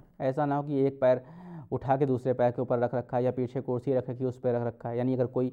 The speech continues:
विवशता नहीं है, कोई मजबूरी नहीं है,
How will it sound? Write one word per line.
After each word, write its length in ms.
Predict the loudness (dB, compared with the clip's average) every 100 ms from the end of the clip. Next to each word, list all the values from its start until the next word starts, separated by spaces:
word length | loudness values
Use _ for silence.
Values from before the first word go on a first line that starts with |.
| -6 -20 _
विवशता 440 | 4 4 4 2 2
नहीं 260 | 2 -2
है, 140 | -4 -2
कोई 180 | 0
मजबूरी 500 | 2 0 -2 -2 -2
नहीं 260 | -4 -6 -8
है, 100 | -10